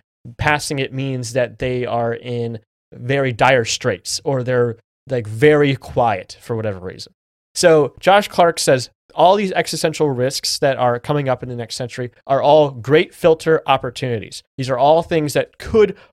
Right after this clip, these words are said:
wipe us off the map. And because we have not discovered any other intelligent life in the universe, wipe intelligent universe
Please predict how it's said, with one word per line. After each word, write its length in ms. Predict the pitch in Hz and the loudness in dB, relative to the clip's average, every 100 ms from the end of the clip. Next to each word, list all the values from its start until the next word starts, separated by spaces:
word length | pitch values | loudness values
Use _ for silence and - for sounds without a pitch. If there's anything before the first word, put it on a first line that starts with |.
| - | -12
wipe 420 | 117 143 214 233 - _ _ | 2 4 4 -2 -12 _ _
us 240 | 175 185 - | 2 2 0
off 300 | 147 156 - | 2 2 0
the 100 | 160 | -2
map. 320 | 120 104 - _ _ - | -2 -4 -12 _ _ 0
And 420 | 220 185 131 131 _ | 2 4 2 -4 _
because 340 | - 135 190 180 | -10 0 0 2
we 80 | 180 | 0
have 180 | 156 | 0
not 300 | 123 147 - | 0 -2 -2
discovered 440 | 165 151 160 143 - | -6 -2 0 0 -2
any 240 | 147 175 | -2 0
other 380 | 165 143 147 151 - - | 2 2 4 2 -2 -12
intelligent 420 | 131 143 131 127 | -2 0 0 0
life 200 | 131 131 | -2 -2
in 40 | |
the 80 | 127 | -4
universe, 320 | 139 147 151 - _ | -2 0 0 -4 _
wipe 320 | 127 151 - | 2 2 2
intelligent 560 | 131 - 196 208 196 156 | -8 -2 0 0 -2 -4
universe 400 | 151 143 143 | -4 -2 -4